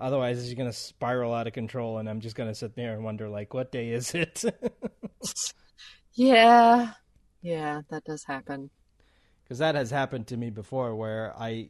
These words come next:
Speaker 1: I swear to God, I remember talking to someone, I'm like, "What, what day is it?" "Oh, it's, uh, it's Saturday. It's Saturday." I'm like, "Wait a minute, it's Saturday? I thought it was Monday." "No, dude, it's Saturday." I'm like, "What?" <laughs>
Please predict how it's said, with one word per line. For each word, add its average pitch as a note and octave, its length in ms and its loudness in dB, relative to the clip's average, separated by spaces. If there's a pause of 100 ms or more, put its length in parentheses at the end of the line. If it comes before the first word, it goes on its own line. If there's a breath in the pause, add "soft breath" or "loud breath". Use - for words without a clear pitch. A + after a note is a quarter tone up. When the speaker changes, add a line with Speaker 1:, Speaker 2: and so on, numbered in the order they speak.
Speaker 1:
I A2+ 120 -10
swear C3 260 -4
to B2 80 -4
God, A#2 240 -2
I A#2 60 -4
remember A#2 300 -4
talking A#2 380 -8
to A2+ 60 -8
someone, A2+ 360 -6
I'm G#2+ 140 -8
like, G#2+ 360 -10 (520)
"What, E3+ 260 -2
what F3 180 0
day G3 220 4
is A2+ 160 -4
it?" G#2+ 220 -8
"Oh, A#2 180 -6
it's, A2+ 280 -8
uh, A#2 280 -6
it's A2+ 200 -10
Saturday. A#2 540 -6
It's B2 180 -10
Saturday." G#2+ 460 -6
I'm G#2 100 -8
like, G#2 220 -12 (140)
"Wait C3+ 200 -6
a A#2+ 40 -4
minute, A2 220 -6
it's - 160 -14
Saturday? D3 540 0
I B2 80 -2
thought G3 160 0
it A3+ 40 0
was D#3+ 180 0
Monday." B2+ 680 -4
"No, E3+ 200 0
dude, C3 220 -4
it's B2 160 -8
Saturday." C#3+ 600 0
I'm A#2+ 120 -2
like, B2 220 -6
"What?" A#3+ 580 4 (200)
<laughs> - 680 -8